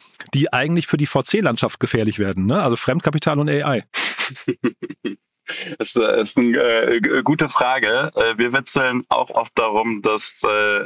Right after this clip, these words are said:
Speaker 2: mal schauen, wie lange ich den Job eigentlich noch machen kann, äh, bis es ein A-I-Tool gibt, das, äh, deutlich effizienter und schneller ist als ich. Ähm, aber ich glaube, solange wir noch die Investments in A I selber tätigen, haben wir noch eine Daseinsberechtigung.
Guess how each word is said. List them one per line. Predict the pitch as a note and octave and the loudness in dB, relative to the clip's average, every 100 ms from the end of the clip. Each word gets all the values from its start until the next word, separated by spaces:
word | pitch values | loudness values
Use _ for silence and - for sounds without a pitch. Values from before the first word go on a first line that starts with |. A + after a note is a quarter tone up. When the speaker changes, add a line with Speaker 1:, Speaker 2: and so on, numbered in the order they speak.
| - | -4
Speaker 2:
mal | G#2+ A2+ A2 A2+ | -4 -2 -2 0
schauen, | A2+ A#2 | 0 2
wie | A#2+ | 2
lange | A2 A2 | 2 0
ich | A#2+ | 0
den | A2+ | 0
Job | A2+ A#2 | 2 2
eigentlich | A2+ | 2
noch | A2+ G#2+ | 2 2
machen | A2 B2 | 0 0
kann, | A2 A#2 A#2 A#2 - | 0 0 2 0 -2
äh, | G#2+ | -2
bis | G#2 A2+ G#2+ | 0 0 0
es | A2+ - - - | -2 -2 -8 -2
ein | A2+ | 0
A-I-Tool | A2+ A2+ A#2 B2 | 2 0 0 0
gibt, | A2 - | 0 0
das, | A2+ A2 - | -2 -2 0
äh, | A2+ G#2+ A2+ G#2+ - _ _ | 2 2 0 -2 -12 _ _
deutlich | A#2 A#2+ A#2+ B2+ | -2 0 0 0
effizienter | A#2+ G#2+ - A#2+ C3 B2 | 0 0 0 0 2 2
und | A#2 | 2
schneller | G#2+ B2 B2 G2+ | 0 0 2 0
ist | G2+ | 0
als | G#2 F#2+ | -2 -2
ich. | - C#3 - - - _ _ - | -2 -2 -4 -12 -20 _ _ -2
Ähm, | G2+ G2+ G2 G2 G2+ G2 - | 0 2 2 2 2 0 -2
aber | G2+ G#2 | -2 0
ich | G#2 - | -2 -2
glaube, | A2 G#2+ G#2+ A2 | -2 0 0 0
solange | G#2 G#2+ A2+ | 0 0 0
wir | A#2 | 0
noch | A2+ | 0
die | B2 | 0
Investments | G#2+ G#2+ A2+ B2 A2+ | 2 2 0 0 2
in | A2+ | 2
A | A2 G#2+ G#2+ | 2 2 0
I | - | 0
selber | A2+ A2+ A2+ | 0 2 2
tätigen, | A2 A2+ G#2+ A2 G#2 | 2 0 0 2 2
haben | G#2 G#2 | 2 2
wir | G#2 | 2
noch | |
eine | G2+ F#2+ | 2 2
Daseinsberechtigung. | G2 G2 G#2 F#2+ G2 F#2 - F#2+ F2+ | 2 0 -2 0 0 0 0 0 0